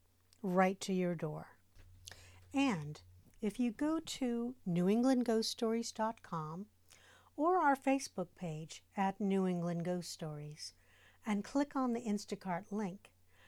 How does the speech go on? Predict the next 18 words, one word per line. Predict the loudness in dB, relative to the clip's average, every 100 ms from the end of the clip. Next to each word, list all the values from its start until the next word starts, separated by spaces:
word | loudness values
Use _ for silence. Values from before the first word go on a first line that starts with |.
| -10
your | -2 0 0
first | 0 0 0 -4
order | -4 -4 -4 -6 -8
of | -10 -10 -6
thirty-five | -4 -2 -2 0 0 0
dollars | 0 0 0 -2 -4
or | -4
more | -4 -6 -10 _ _ _ _ _
will | 2
be | 4 4
delivered | 4 2 2 2 -2 -4 -16 -20 -10
free. | -4 -2 -2 -4 -12 -20 -20 -20 -20 -20 -20 -4
What | 0 2 2 0
do | 0
you | 2
have | 2 0 0
to | -2
lose? | 0 -2 -4 -6 -8